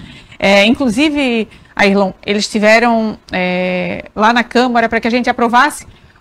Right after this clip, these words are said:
uma suplementação pra o que, né, não ia dar pra nada pros portuários,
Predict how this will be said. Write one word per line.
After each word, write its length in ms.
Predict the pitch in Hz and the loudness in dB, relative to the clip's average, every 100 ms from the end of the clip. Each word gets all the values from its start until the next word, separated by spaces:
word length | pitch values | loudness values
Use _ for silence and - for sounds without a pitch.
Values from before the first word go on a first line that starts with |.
| - | -8
uma 140 | 220 | -6
suplementação 920 | - 254 254 247 262 262 - 254 254 - - _ _ _ _ _ _ _ _ _ _ - | -4 -2 0 0 0 -2 0 0 0 -6 -20 _ _ _ _ _ _ _ _ _ _ 0
pra 360 | 233 277 233 | 4 4 2
o 60 | 208 | -2
que, 300 | - 320 311 - _ _ - - - - | -2 -2 -4 -12 _ _ -20 -20 -20 -10
né, 380 | 214 262 196 180 190 185 175 - _ | -6 -6 -6 -10 -12 -12 -12 -18 _
não 200 | 170 190 | -10 -4
ia 140 | 202 208 | -2 -2
dar 100 | 214 | -2
pra 180 | 214 208 | -2 0
nada 460 | 208 262 208 160 - - _ _ _ _ | 0 0 -2 -2 -8 -20 _ _ _ _
pros 220 | 214 208 | -4 -4
portuários, 760 | - 208 202 196 247 269 262 | -4 -2 2 4 4 2 -6